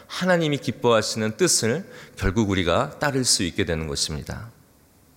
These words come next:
그런데 이렇게 이스라엘 백성들이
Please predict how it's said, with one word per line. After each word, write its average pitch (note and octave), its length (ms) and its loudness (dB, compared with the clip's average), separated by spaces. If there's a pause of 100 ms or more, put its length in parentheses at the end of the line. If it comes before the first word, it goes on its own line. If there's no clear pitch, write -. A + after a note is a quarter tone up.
(460)
그런데 D3 320 4
이렇게 C3+ 260 2
이스라엘 C#3+ 340 4
백성들이 C3+ 800 0